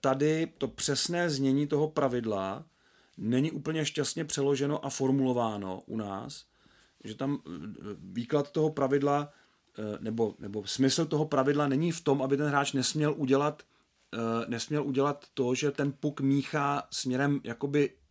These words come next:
dozadu nebo do stran, ale aby nejezdil s tím pukem zpátky. Aby, eh, jo, že v Evropě taky to máme jinak než v N H L, že v Evropě hráč nesmí udělat, eh, eh, tu otočku, eh,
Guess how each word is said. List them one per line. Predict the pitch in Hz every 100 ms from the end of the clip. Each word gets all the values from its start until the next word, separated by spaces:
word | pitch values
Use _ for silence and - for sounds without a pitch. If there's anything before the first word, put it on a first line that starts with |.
| _ -
dozadu | 123 113 127 127
nebo | 139 143
do | 127
stran, | 113 - 113 101 107 143 _ - - - - -
ale | 123 -
aby | 135 151
nejezdil | 147 139 151 139 160
s | -
tím | 156
pukem | 147 147 151
zpátky. | - 143 131 156 - 92 85 - -
Aby, | 104 120 123 -
eh, | 95 95
jo, | 120 143
že | 139
v | -
Evropě | 131 143 143 147
taky | 135 143
to | 139
máme | 135 143
jinak | 139 135
než | 143
v | 131
N | 131
H | 139 120
L, | 131
že | 135
v | 123
Evropě | 120 127 127 135 123 - - - - -
hráč | 113 127 -
nesmí | 131 123 156 135
udělat, | 131 135 135 -
eh, | 139 131 131 131 131 _ _ _ _ -
eh, | 107 107 107 104 101
tu | -
otočku, | 120 131 127 - 139 139 170 - _ _ - - - - - _ _ _ _ _ -
eh, | 131 127 123 - -